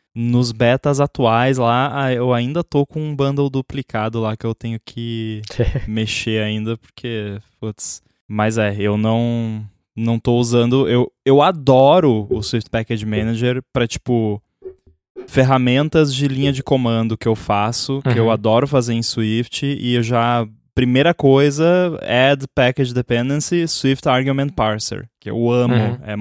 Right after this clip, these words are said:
Speaker 1: muito bom. Então,
Speaker 2: Sim.
Speaker 1: já, assim, pra isso é maravilhoso. Daí é um package só. Então, beleza.
Speaker 2: Uhum.
Speaker 1: E ainda assim, eu vou dizer que às vezes dá problema. <laughs> Que
Speaker 2: <laughs> É.
Speaker 1: às vezes,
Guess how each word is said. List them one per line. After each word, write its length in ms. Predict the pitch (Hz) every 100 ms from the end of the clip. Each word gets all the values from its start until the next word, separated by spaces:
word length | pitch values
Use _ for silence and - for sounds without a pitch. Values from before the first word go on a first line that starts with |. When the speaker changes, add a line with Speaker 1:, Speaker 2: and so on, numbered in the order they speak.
| 110
Speaker 1:
muito 320 | 113 117 120 110
bom. 240 | 104 104 - _ _ _
Então, 720 | 101 98 113 107 110 110 110 110
Speaker 2:
Sim. 60 | - _ -
Speaker 1:
já, 420 | 107 113 117 123
assim, 420 | 113 - 113 104 98
pra 200 | 123 117
isso 420 | 120 127 - 160
é 60 | 156
maravilhoso. 640 | 160 160 160 160 127 113
Daí 160 | 113 147
é 80 | 135
um 180 | 160 233
package 460 | - 143 - 117 110
só. 340 | - 107 104 - _ -
Então, 500 | 95 110 110 120 127
beleza. 320 | 127 117 113
Speaker 2:
Uhum. 60 | 113
Speaker 1:
E 80 | 214
ainda 360 | 226 269 427 403
assim, 460 | - - 185 214
eu 80 | 247
vou 160 | 208 214
dizer 240 | 170 156
que 140 | 170 196
às 100 | 160
vezes 140 | 170
dá 120 | 151
problema. 560 | - 165 127 113 104 101
<laughs> 40 |
Que 100 | - 165 139
Speaker 2:
<laughs> 160 | - -
É. 340 | 131 131 - 123
Speaker 1:
às 180 | -
vezes, 440 | 123 156 208 -